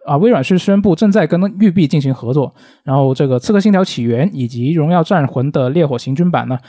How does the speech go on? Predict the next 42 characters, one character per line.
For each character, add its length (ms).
将 160
会 100
在 120
未 240
来 200
加 180
入 120
到 140
这 100
个 100
X 200
G 80
P 120
的 80
阵 160
容 160
里 60
面。 180
那 360
其 180
中 200
这 100
个 140
《荣 280
耀 80
战 200
魂》 180
的 100
本 320
体 220
呢， 140
是 120
之 160
前 200
就 120
已 80
经 160
在 120
库 180
里 80
面 160
了， 100